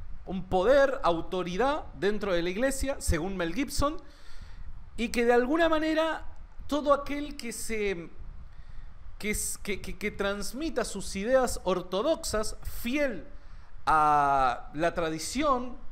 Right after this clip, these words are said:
a lo antiguo, a, a, a, a lo que es el cristianismo en sí,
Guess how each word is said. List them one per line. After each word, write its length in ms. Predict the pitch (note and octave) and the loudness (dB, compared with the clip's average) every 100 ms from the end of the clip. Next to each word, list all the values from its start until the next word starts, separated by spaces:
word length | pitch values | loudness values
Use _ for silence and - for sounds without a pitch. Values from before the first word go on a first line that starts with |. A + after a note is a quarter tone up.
| - | 0
a 500 | B2+ C#3 C3+ C3 B2 D3 | 2 4 6 4 2 0
lo 200 | D#3 E3 | 2 2
antiguo, 800 | E3 - D4 G3 G3+ A#3 B3+ - - - - | 2 0 0 2 4 4 2 -6 -10 -8 0
a, 460 | D3 C#3 C3+ C3 A#2+ - B2+ - | 2 4 4 2 0 -2 -6 -4
a, 80 | C3+ | -4
a, 180 | - C3+ - | -4 -6 -2
a 80 | |
lo 120 | D#3+ F3 | 0 2
que 100 | F4+ | 0
es 140 | - | 0
el 180 | G3+ E3+ | 0 -2
cristianismo 680 | E3+ - D#3 F3 C#4 A#3 G#3+ | -4 -4 0 0 0 -2 -4
en 80 | |
sí, 340 | A3 - C#4 | -2 0 0